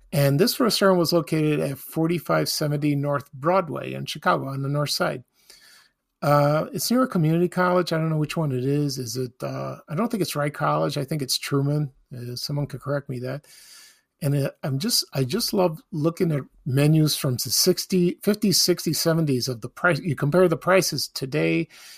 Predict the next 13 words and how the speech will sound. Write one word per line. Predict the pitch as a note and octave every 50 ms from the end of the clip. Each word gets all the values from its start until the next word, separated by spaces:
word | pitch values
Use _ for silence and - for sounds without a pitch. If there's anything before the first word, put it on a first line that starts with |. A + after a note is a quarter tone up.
| - - _ _ _ _ _ _ _ _ _ _ _ _ _ _ _ _ _ _ -
and | D3 C#3+ C#3 C3+ C3 C#3 - - _ _ _ _ _ _
the | C#3+ C3+
food | - - B3 B3+ B3+ A#3 F#3+
items. | D3+ D3 C#3+ B2+ A#2 A#2 A#2 - -
Sometimes | - - - D3+ C#3+ C#3 - D3 D3 C#3+ D3 D3 - -
they're | - A#3 C4 C#4 -
mostly | G3+ D#3 E3 D3+ - F3+ D#3
the | C#3 B2+
same, | - - E3+ D#3 D#3 D#3+ D3+
but | C#3+ D3
some | C#3 - - E3 E3 E3 D#3+ D#3+
they | D3+ C#3 C#3 C#3
add, | C#3+ D3 D3+ D3+ D3 C#3 B2+ B2